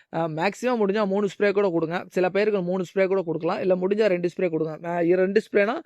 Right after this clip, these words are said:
ஒரு இப்ப பூ ப-, பூ பயிர் பண்ண போறேன், காய் பயிர் பண்ண போறேன், இப்ப மார்க்கெட் பயிர் தான் பண்ண போற உதா இருக்குன்னா, அந்த பூ பிடிக்கும், பூ பிடிக்கிறதுக்கு முன்னாடி கொடுங்க. திருப்பி அது நல்லா ஸ்டார்டிங்கா பூம் ஆகி பூ பிடிச்சு எல்லாம் காய் வந்துகிட்டு இருக்கும். திருப்பி அந்த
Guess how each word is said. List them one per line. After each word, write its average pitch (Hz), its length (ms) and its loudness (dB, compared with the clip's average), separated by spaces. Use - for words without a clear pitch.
ஒரு 202 380 6
இப்ப 175 160 2
பூ 214 260 6
ப-, 196 220 2
பூ 214 140 4
பயிர் 190 200 4
பண்ண 175 180 -4
போறேன், 180 180 -2
காய் 170 240 2
பயிர் 175 220 0
பண்ண 165 180 -6
போறேன், 165 240 -2
இப்ப 165 140 -2
மார்க்கெட் 170 360 -2
பயிர் 170 180 0
தான் 185 120 -2
பண்ண 170 180 -4
போற 160 200 0
உதா 156 160 -2
இருக்குன்னா, 170 200 -6
அந்த 196 80 -2
பூ 226 200 -2
பிடிக்கும், 170 600 -2
பூ 202 140 -2
பிடிக்கிறதுக்கு 165 500 -2
முன்னாடி 196 320 2
கொடுங்க. 170 380 -2
திருப்பி 208 260 4
அது 214 140 4
நல்லா 190 300 4
ஸ்டார்டிங்கா 190 400 0
பூம் 185 180 2
ஆகி 190 140 4
பூ 185 200 -2
பிடிச்சு 175 240 -4
எல்லாம் 180 220 2
காய் 175 300 2
வந்துகிட்டு 170 260 2
இருக்கும். 160 200 -2
திருப்பி 175 240 -4
அந்த 160 200 -4